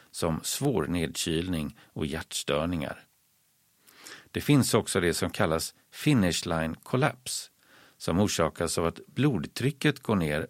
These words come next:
medan kroppen fortfarande är i högvarv. För de som skadar sig eller känner sig dåliga finns det gott om hjälp att få. På plats finns ett omfattande team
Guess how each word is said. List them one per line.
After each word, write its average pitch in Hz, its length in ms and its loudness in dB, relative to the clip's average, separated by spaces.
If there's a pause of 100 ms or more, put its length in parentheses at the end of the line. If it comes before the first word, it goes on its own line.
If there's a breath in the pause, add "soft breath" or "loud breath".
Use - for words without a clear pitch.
medan 90 280 0
kroppen 98 480 0
fortfarande 73 640 -2
är - 120 -8
i 76 180 -4
högvarv. 73 640 -2 (2250 loud breath)
För 180 180 6
de 85 220 4
som 95 180 2
skadar 80 360 4
sig 82 380 2
eller 92 240 0
känner 87 280 0
sig - 160 0
dåliga 80 480 0
finns 82 260 -6
det 92 80 -4
gott - 340 0
om 82 120 0
hjälp 67 340 -2
att 78 140 -8
få. - 300 -6 (760 soft breath)
På - 100 -8
plats - 360 -2
finns 78 300 -2
ett - 120 -4
omfattande 113 720 0
team - 420 -4